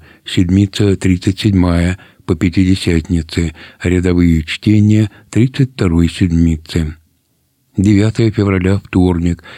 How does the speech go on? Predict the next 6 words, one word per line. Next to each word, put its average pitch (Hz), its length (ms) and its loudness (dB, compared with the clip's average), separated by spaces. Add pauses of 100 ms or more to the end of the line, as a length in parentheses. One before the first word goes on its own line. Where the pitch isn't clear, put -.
(140)
двадцать 95 420 -2
седьмое 98 420 2
января 85 600 0 (220)
по 85 140 -2
старому 87 460 -2
стилю, 80 520 -2